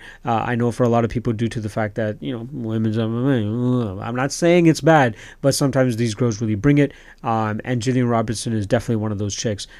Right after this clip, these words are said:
And she's going up against a fucking Thiago Silva of <laughs> women's M M A and Sarah Frota. But Jillian Robertson, she makes no bones about it. She's even claimed it in a very recent interview that she just did,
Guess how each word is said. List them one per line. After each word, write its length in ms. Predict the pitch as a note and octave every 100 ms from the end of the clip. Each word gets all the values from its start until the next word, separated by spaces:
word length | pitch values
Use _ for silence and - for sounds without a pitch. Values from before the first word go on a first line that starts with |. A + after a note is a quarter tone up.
| -
And 240 | A2+ A#2+
she's 140 | - A#2
going 220 | B2+ B2
up 100 | B2
against 420 | B2 A#2+ B2 -
a 60 | A2+
fucking 540 | - A#2 B2 A2+ A2+
Thiago 480 | - C3 B2 B2 A#2+
Silva 320 | - B2+ A#2+
of 220 | A2 A2
<laughs> 60 | A#2
women's 340 | D#3+ C#3+ C#3
M 100 | C3+
M 160 | A#2+ A2+
A 140 | B2+
and 120 | A2+ G#2+
Sarah 280 | C3 A2+
Frota. 420 | G#2 C3+ C3+ B2 A2 - - -
But 140 | B2+
Jillian 300 | A#2 D3+ D3
Robertson, 400 | C3+ C3 B2+ C3+
she 160 | B2+ C#3
makes 340 | B2+ B2+ -
no 160 | B2+ A#2+
bones 320 | A2 A2+ A2
about 220 | G2+ G#2+
it. 60 | G2+
She's 340 | - B2+ A2+
even 260 | B2+ A#2+ A#2+
claimed 400 | - - B2 A#2+
it 120 | A#2 - - -
in 160 | B2+
a 160 | A#2 A2
very 260 | G#2 B2+ A#2
recent 340 | A#2+ A#2 A2+
interview 360 | A#2 A#2+ A2+ A2
that 160 | A2+
she 120 | -
just 260 | A2 A2+ -
did, 200 | B2